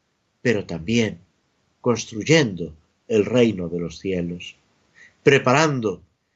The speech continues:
ese mundo definitivo en la presencia de Dios, viviendo en esa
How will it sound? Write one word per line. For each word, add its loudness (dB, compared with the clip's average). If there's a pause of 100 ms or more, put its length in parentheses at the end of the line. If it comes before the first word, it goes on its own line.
(220)
ese 0 (920)
mundo 0
definitivo 0 (400)
en 2
la 4
presencia -2
de -6
Dios, -4 (520)
viviendo 6
en 6
esa 0